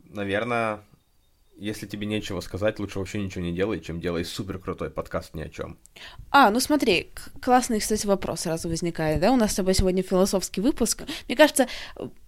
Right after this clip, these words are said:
Speaker 2: большинству людей, э, в какой-то момент, э, ив-, их творчество кажется, что, наверное, я не очень интересный человек,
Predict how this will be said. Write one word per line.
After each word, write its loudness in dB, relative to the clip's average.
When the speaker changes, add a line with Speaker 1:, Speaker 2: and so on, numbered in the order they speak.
Speaker 2:
большинству 4
людей, 6
э, 2
в -14
какой-то 2
момент, 2
э, -4
ив-, 0
их 2
творчество 4
кажется, 2
что, 4
наверное, 4
я 4
не 2
очень 4
интересный 2
человек, 2